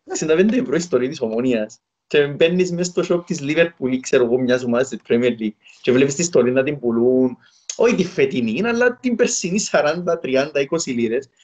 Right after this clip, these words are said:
Και λέεις, «Οκ», και λέεις μου και εσύ τώρα το πράγμα με το renewal, ας πούμε, ότι, ξέρεις, εν να φτάσεις να πληρώνεις πέντε λίρες, όχι δεκαπέντε σε κάποια φάση. Ε, και,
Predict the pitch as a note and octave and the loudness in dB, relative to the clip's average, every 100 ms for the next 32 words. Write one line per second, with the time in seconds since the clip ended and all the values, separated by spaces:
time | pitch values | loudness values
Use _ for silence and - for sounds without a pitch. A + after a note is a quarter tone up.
0 | _ - F3 G#3 A3+ E4+ - - F#3 F3 | _ 0 2 4 2 -2 -2 2 2 4
1 | F#3+ G3+ E3+ G3+ G#3+ A#3 F3+ F#3+ G3+ F#3+ | 2 2 2 2 2 0 -2 2 2 2
2 | F#3 F3+ E3 D#3+ D#3+ D#3+ E3 C3+ A#2+ C3 | 0 0 2 2 2 -2 -4 -4 0 2
3 | A#2 A2+ - - G#2+ G#2+ A2+ A2+ A2+ A#2+ | 4 2 0 -6 -8 -6 -6 -8 -4 0
4 | A#2 - _ - A#2 B2 A#2+ B2+ C3 C3+ | -2 -2 _ -2 0 2 2 0 0 0
5 | B2+ B2 A#2 B2 B2+ B2+ A#2+ G#2+ - C3 | 2 4 4 4 4 2 2 -2 0 0
6 | C#3+ B2 A2+ G#2+ G#2 A#2 A#2+ A2+ A2+ G#2+ | 2 0 -2 -4 -4 -4 -2 -4 -4 -6
7 | G#2+ G#2+ - A2+ - G2+ G#2 A2 - _ | -8 -8 -6 -8 -4 -4 -4 -12 -16 _
8 | - - - B2+ C#3+ D3 C#3+ C#3 C#3 C3+ | -20 -18 0 4 6 6 6 4 4 2
9 | C#3 D#3 D#3+ - | 0 -6 -12 -12